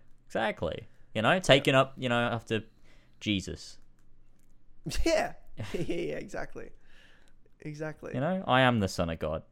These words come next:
Speaker 1: in fact.
Speaker 2: You're the Son of God.
Speaker 1: Yeah.
Speaker 2: Right.
Speaker 1: Yeah.
Speaker 2: Right, okay.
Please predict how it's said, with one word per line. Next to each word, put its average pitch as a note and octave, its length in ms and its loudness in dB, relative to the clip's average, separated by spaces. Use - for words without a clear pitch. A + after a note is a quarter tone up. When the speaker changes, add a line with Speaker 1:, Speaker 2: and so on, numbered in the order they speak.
Speaker 1:
in G2 80 -10
fact. - 400 -8
Speaker 2:
You're D#3+ 140 -2
the D#3+ 100 0
Son E3 380 2
of D3 160 0
God. - 420 -2
Speaker 1:
Yeah. G2+ 240 -2
Speaker 2:
Right. B2+ 380 -12
Speaker 1:
Yeah. G#2 140 -6
Speaker 2:
Right, F2+ 80 -6
okay. - 100 -16